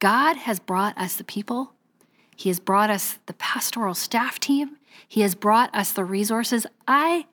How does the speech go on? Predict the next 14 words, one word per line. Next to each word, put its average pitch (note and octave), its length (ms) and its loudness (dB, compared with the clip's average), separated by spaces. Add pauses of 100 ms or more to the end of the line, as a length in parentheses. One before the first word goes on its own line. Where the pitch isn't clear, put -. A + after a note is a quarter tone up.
(140)
cannot D4 560 0
wait A3 300 -2 (140)
to G#3 120 -8
see B3+ 480 0 (340)
what A3+ 280 0
he C#4+ 160 -2
is C#4 120 -2
going G#3 220 0
to F#3 100 -4
do G#3+ 460 -2 (380)
in G3+ 180 0
this G3 220 -2
next F#3+ 400 -4
year. E3 340 -6